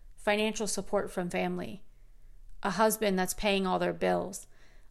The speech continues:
like, maybe doesn't have kids or maybe does. You can survive and thrive with all or any or none of that.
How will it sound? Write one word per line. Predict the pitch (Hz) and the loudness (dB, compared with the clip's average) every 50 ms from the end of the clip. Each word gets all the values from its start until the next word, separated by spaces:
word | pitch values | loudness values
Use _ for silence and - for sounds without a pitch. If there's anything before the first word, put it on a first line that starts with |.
| - - - | -4 2 4
like, | 190 185 185 180 - - - | 6 6 6 4 0 -2 0
maybe | 214 214 220 226 233 226 220 | 2 4 6 6 6 4 4
doesn't | 214 220 214 208 202 208 | 6 6 6 6 6 4
have | 202 202 196 185 - | 4 4 2 2 2
kids | - 220 196 196 180 | 4 4 4 4 4
or | 196 185 | 2 0
maybe | 180 185 190 185 185 185 | 0 0 0 0 0 -2
does. | 180 170 185 180 175 - - - - - - - - - - - - - - - - | 0 0 2 2 2 0 -2 -4 -6 -8 -10 -12 -10 -10 -10 -10 -10 -8 -8 -4 0
You | 220 285 339 | 2 2 2
can | 359 - - 392 277 | 2 2 2 2 2
survive | - - 233 208 185 196 190 226 269 269 220 | 6 6 6 6 6 8 8 8 8 8 6
and | 190 180 165 | 4 2 2
thrive | 190 202 226 262 262 220 160 | 6 6 8 8 8 8 6
with | - 180 - - - - | 4 0 0 0 2 6
all | 202 214 226 233 214 202 - - - - - | 8 8 8 8 6 4 2 0 -2 -2 2
or | 208 202 185 | 4 4 4
any | - - - - 254 208 165 - - - | 4 4 4 4 2 2 0 -4 -4 -2
or | - 214 196 190 | 0 2 2 4
none | 202 233 277 | 2 2 0
of | 247 - 196 | 0 -2 -2
that. | - - - - | -2 -2 -4 -6